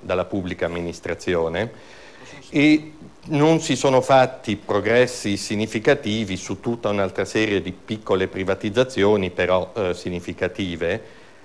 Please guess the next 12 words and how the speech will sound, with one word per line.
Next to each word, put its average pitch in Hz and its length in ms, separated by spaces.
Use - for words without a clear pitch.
Rimane 170 360
però 110 200
il 131 60
fatto 95 500
che, 87 320
eh, 85 600
alcune 123 420
privatizzazioni 92 920
sono 87 220
state 87 280
indubbiamente 82 520
fatte, 87 420